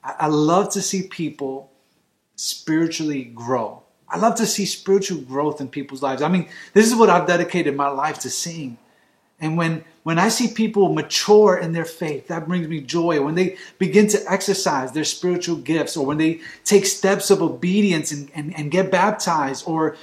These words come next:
to begin honoring God through their finances and through their giving,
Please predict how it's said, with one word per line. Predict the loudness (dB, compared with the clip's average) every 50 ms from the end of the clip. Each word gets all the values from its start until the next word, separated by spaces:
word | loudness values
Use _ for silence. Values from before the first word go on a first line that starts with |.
| -18 -16
to | -6 -2
begin | -2 2 4 4 4 6
honoring | 6 6 6 6 4 2 2 2
God | 2 2 2 0 0 0
through | 0 0
their | 0 0
finances | 0 -2 -4 -4 -2 0 0 0 0 -2 -4 -6 -10 -12 -12
and | -10 -6
through | -4 -2
their | -2 -2 -2
giving, | -2 0 0 0 0 0 -2 -6 -8 -10